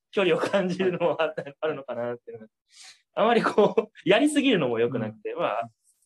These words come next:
Speaker 1: 一定の距離を保ちつつ、
Speaker 2: うん。
Speaker 1: っていうような感じかな。
Speaker 2: 確かに僕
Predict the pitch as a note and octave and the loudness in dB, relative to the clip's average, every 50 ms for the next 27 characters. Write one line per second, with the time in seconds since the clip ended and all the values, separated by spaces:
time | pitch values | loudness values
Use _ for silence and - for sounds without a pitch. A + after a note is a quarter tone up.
0 | - - A#2+ A#2+ A#2+ - _ D3 C#3 C3+ C#3 C3+ - C3+ A2+ G#2 F#2+ - G2 G2 | -10 -6 -6 -6 -6 -4 _ 0 0 0 0 -2 -2 0 0 -2 -2 -4 -6 -6
1 | G2 F#2+ - - - _ - B2 A#2+ A2+ G#2+ G#2+ G#2+ _ _ _ _ _ - D3 | -6 -10 -14 -20 -18 _ -8 -6 -6 -6 -8 -10 -16 _ _ _ _ _ -8 -6
2 | B2 G2+ F2+ F2+ - F#2+ F2+ F2+ F#2 - F2+ F2 - - _ _ _ _ _ _ | -6 -6 -10 -12 -16 -16 -16 -16 -18 -20 -20 -20 -20 -20 _ _ _ _ _ _
3 | _ _ _ _ - B2 - - C3 - - - F#3 D3 C3 A#2 A#2 B2+ A#2+ - | _ _ _ _ -16 -16 -16 -16 -18 -20 -6 -4 -2 -2 -2 -2 -4 -6 -4 -2